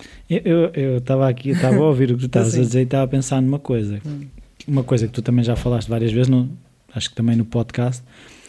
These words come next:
Speaker 1: que é a questão das máscaras.
Speaker 2: Uhum.
Speaker 1: E há um certo conforto, por exemplo,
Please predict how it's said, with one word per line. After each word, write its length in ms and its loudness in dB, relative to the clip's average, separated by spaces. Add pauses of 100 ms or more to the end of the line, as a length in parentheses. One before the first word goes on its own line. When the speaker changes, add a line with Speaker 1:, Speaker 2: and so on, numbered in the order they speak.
(180)
Speaker 1:
que 80 0
é 20 4
a 20 4
questão 200 0
das 160 4
máscaras. 680 -6
Speaker 2:
Uhum. 340 -4 (440)
Speaker 1:
E 240 2
há 100 0
um 180 4
certo 400 0
conforto, 760 -2 (240)
por 80 -8
exemplo, 360 -2